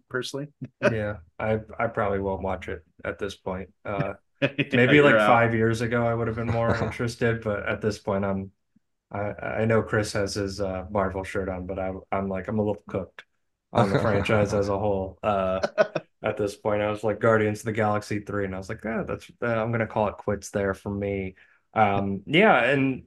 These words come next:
Speaker 2: you know, so Harry and, uh, Gay Perry, I love that they just kinda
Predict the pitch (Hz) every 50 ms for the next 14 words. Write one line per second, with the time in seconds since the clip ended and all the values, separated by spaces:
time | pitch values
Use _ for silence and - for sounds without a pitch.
0 | _ - 143 147 139 123 113 107 104 104 107 - _ _ _ _ _ _ _ _
1 | _ _ _ _ _ _ _ _ _ _ _ _ - - 131 123 120 120 123 120
2 | - _ _ _ _ - - - - 139 131 131 135 131 123 123 120 120 120 -
3 | - 110 110 107 104 101 101 98 - - _ _ _ _ - 110 104 98 98 101
4 | 101 101 110 113 120 117 113 - 120 107 104 101 107 104 101 104 107 104 - 113
5 | 104 - 110 107 107 101 - - 110 104 101 101 101